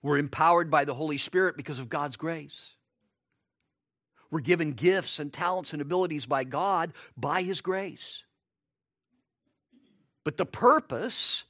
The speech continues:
is that in everything, God may be glorified through Jesus Christ.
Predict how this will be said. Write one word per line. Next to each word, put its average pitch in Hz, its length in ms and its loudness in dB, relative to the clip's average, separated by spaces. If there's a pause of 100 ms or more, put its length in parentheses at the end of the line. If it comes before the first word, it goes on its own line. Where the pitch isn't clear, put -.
(500)
is 240 420 2 (440)
that 208 180 10
in 196 180 4 (100)
everything, 190 1040 4 (300)
God 285 380 8
may 147 180 0
be 120 160 -4
glorified 110 800 2 (520)
through 131 160 -2
Jesus 107 360 -8
Christ. - 460 -16